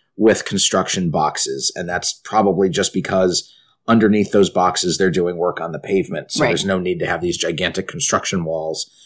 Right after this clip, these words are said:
Speaker 1: when they're working on the ground.
Speaker 2: Right. Okay.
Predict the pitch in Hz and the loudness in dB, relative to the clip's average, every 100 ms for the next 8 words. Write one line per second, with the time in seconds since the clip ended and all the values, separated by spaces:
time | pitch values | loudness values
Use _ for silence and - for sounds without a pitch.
0 | _ _ - 87 85 82 78 73 82 76 | _ _ -8 -4 -2 -2 -2 -6 -10 -10
1 | 71 76 69 53 - - - 113 _ _ | -12 -12 -12 -12 -18 -12 -8 -8 _ _
2 | _ - 277 220 | _ -10 -8 -8